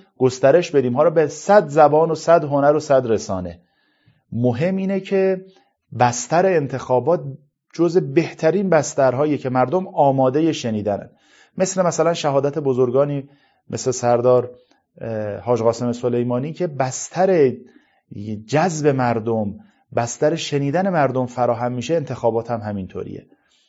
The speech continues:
بعضی از، اه، ایام ساله که اینطور می‌تونیم ما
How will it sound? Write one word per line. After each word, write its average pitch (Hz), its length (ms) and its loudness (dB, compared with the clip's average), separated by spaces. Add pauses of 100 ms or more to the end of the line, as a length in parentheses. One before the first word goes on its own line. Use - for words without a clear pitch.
(280)
بعضی 151 480 2
از، 123 300 4 (440)
اه، 117 280 -6
ایام 120 400 2
ساله 120 420 -2
که 123 140 -10
اینطور 151 520 -4
می‌تونیم 165 360 -6
ما 156 320 0